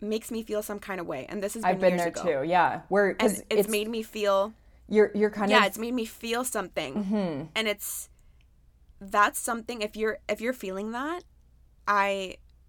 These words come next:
Speaker 1: one hundred percent advise you to be curious about those feelings, because someone else's confidence, if that is making you feel some kind of way and it's not a good way,
Speaker 2: Mm-hmm.
Speaker 1: that means, like,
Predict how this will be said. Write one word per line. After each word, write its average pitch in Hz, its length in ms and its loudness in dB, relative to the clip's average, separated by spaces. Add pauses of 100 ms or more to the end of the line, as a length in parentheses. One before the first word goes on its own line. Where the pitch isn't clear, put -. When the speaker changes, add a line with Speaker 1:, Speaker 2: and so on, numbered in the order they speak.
(100)
Speaker 1:
one 208 220 -2
hundred 214 280 -8
percent 196 460 -6
advise 185 460 -6
you 202 100 -10
to - 100 -10
be 196 220 -12
curious 185 560 -8
about 185 280 -6
those 185 180 -8
feelings, 190 440 -8
because 196 380 -8 (160)
someone 220 380 -6
else's 202 340 -4
confidence, 202 600 -8
if 180 100 -10
that 185 140 -4
is 214 120 -6
making 202 440 -10
you 180 120 -12
feel 190 220 -6
some 190 220 -10
kind 190 180 -10
of 175 80 -10
way 180 160 -8
and 190 100 -8
it's 180 200 -12
not 180 180 -6
a 180 40 -6
good 165 300 -8
way, 202 440 -4
Speaker 2:
Mm-hmm. 170 200 -6 (360)
Speaker 1:
that 202 340 4
means, 214 380 -8
like, 202 260 -6